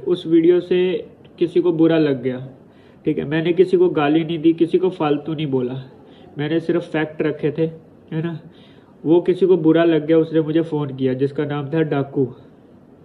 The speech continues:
डाकू ने मुझे phone किया, मैं सांस भी नहीं ले पा रहा हूँ, देख लो। मेरे नाक की पूरी हड्डियाँ टूट गई हैं,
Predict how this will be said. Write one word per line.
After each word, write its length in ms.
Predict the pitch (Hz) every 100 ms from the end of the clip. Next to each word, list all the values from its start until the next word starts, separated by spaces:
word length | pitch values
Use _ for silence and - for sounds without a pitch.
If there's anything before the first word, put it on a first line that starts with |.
| - - _ - -
डाकू 360 | 151 160 160 180
ने 80 | 170
मुझे 180 | 170 170
phone 320 | 165 156 160
किया, 200 | 160 160
मैं 140 | 165 170
सांस 300 | 156 156 160
भी 140 | 160
नहीं 140 | 160 160
ले 140 | 165
पा 180 | 160 160
रहा 100 | 160
हूँ, 120 | 151
देख 260 | 156 156 160
लो। 160 | 160 - - - - - - -
मेरे 220 | - 147 156
नाक 360 | 151 160 160
की 80 | -
पूरी 400 | 165 156 165 180 180
हड्डियाँ 340 | 160 156 160
टूट 240 | 151 147
गई 200 | 147 156
हैं, 340 | 156 170 170